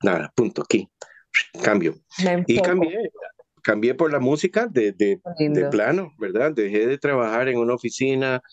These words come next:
Speaker 1: y de hacer planes de mercadeo y, y guiones para las producciones audiovisuales. Y de
Speaker 2: Sí,
Speaker 1: repente me
Speaker 2: sí.
Speaker 1: encontré con la guitarra viendo a ver qué hacía.
Speaker 2: Sí.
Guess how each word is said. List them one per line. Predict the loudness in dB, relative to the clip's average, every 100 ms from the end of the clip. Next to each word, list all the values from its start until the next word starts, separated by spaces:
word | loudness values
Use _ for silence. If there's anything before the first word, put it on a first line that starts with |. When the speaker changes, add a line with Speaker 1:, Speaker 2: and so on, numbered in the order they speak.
| -20 -14 -2
Speaker 1:
y | 0 2
de | 0
hacer | 0 0 0
planes | 0 2 2
de | 0
mercadeo | 0 0 0 0 2 2 2 0
y, | 0 0 0
y | -2 -2
guiones | -2 0 0 0 -2
para | -2 0 0
las | -2
producciones | 0 -2 0 0 0 0
audiovisuales. | -2 0 -2 -2 -2 0 -2 -4 -16 _ _ _ _ -6 -2 0 0
Y | 0
de | -2
Speaker 2:
Sí, |
Speaker 1:
repente | -4 -10 -14 -4 -2
me | 0
Speaker 2:
sí. |
Speaker 1:
encontré | 0 0 0 0
con | 0
la | -2
guitarra | -4 -2 -2 -2 -4 -10 -20 -20 -20 -18 -4
viendo | 0 2 4
a | 2
ver | 2 0
qué | -2
hacía. | 0 0 -2 -8 _ _ -4 -2 -2 -2
Speaker 2:
Sí. | 0 -4 -6